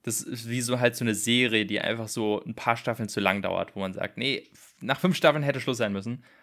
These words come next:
Nicht noch bis acht Staffeln, äh, weil am Ende wird's immer schlechter. Ich hoffe, das passiert nicht mit dem M C U und, ähm,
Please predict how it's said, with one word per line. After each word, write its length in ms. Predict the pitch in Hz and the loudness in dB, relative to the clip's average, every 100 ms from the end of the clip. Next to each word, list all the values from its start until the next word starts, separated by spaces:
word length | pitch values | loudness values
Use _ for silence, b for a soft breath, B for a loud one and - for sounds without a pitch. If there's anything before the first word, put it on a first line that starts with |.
| b b | b b
Nicht 180 | 139 160 | 0 2
noch 220 | 139 - | 0 0
bis 200 | - 123 | -4 2
acht 220 | - - | 2 0
Staffeln, 460 | - 107 113 120 120 b b b b b b b - | 2 2 2 -6 -10 b b b b b b b -4
äh, 220 | 113 104 | -2 4
weil 200 | 113 110 | 4 4
am 160 | 104 78 | 2 0
Ende 260 | 107 123 | 0 2
wird's 180 | 120 - | 0 -2
immer 160 | 123 120 | 0 0
schlechter. 500 | - 117 - 110 - b b _ _ _ _ _ _ _ - | 4 2 2 -2 -4 b b _ _ _ _ _ _ _ -12
Ich 120 | - 139 | 2 6
hoffe, 160 | 139 | 6
das 160 | 123 - | 4 -2
passiert 320 | 139 117 151 | -4 0 0
nicht 140 | 143 | -2
mit 100 | 151 | -2
dem 80 | 127 | -2
M 100 | 110 | -2
C 220 | 139 - 135 | -4 -2 0
U 160 | 143 | 2
und, 460 | 113 117 113 113 - - - | 2 0 -2 -4 -14 -18 -12
ähm, 380 | 117 110 107 | -8 -6 -6